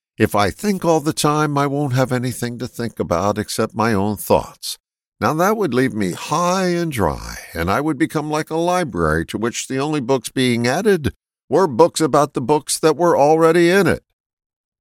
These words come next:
Discover the power of the question today by answering the question. The magic is in the action of answering, not on the side road of diversion called thinking.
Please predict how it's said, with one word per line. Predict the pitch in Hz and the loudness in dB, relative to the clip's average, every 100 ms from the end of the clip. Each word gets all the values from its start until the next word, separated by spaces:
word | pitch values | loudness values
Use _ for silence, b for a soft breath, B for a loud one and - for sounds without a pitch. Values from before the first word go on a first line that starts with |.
| - | -4
Discover | 107 - 151 123 | -4 0 -2 -2
the | 80 78 | -4 -4
power | 87 80 76 76 | 0 2 2 0
of | 65 | -4
the | |
question | - 87 80 - 76 67 | -4 -2 -2 -4 -8 -6
today | 85 73 71 67 | -2 0 0 0
by | 64 78 71 - | 0 0 0 -6
answering | 131 139 117 - 73 69 | -4 -2 -2 -4 -4 -4
the | 71 | -6
question. | - 90 87 - - - _ _ _ _ _ - | -4 -2 -2 -4 -14 -18 _ _ _ _ _ -2
The | 90 | 2
magic | 117 180 139 82 | 2 2 0 -2
is | 92 78 | -2 0
in | 95 | 0
the | 92 95 - | -2 -4 -2
action | 143 - - 80 | -2 0 -2 -2
of | 101 | 0
answering, | 127 135 - 80 60 50 _ _ - | 0 0 -4 -6 -8 -12 _ _ -2
not | 101 135 | 2 2
on | 156 151 | 2 0
the | 147 | 0
side | - 147 151 131 | 0 2 2 2
road | 117 123 | 2 2
of | 120 113 | 0 0
diversion | 127 143 135 98 85 82 | 2 4 4 2 -2 -2
called | 87 85 85 82 73 - _ _ - | 0 2 2 0 -4 -14 _ _ -10
thinking. | - - - 69 - - | -2 -2 -2 -8 -12 -20